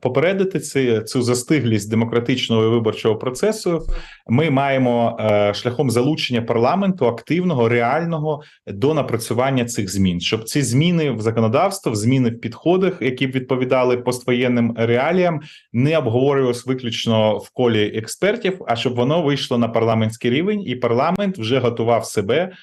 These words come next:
до впровадження нового, е, законодавства. Я назвав тільки окремі блоки, е, які нам необхідно, е, вирішити проблем. Е, є ще багато, б-,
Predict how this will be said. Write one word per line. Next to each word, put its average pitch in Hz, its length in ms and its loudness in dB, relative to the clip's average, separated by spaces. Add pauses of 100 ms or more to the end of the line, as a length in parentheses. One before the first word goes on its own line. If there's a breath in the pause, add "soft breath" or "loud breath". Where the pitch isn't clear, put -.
(200 loud breath)
до 127 240 0
впровадження 131 920 -2
нового, 117 600 0 (300 loud breath)
е, 107 280 2
законодавства. 127 720 0
Я 190 120 2
назвав 170 360 0
тільки 170 300 -2
окремі 160 440 2
блоки, 127 460 0 (300)
е, 107 80 -2
які 117 280 -4
нам 117 180 2
необхідно, 120 720 0
е, 131 40 -2 (540)
вирішити 202 600 0
проблем. 165 540 0 (420 loud breath)
Е, 117 240 4
є 151 240 0
ще - 200 -4
багато, 117 480 0
б-, 101 500 -4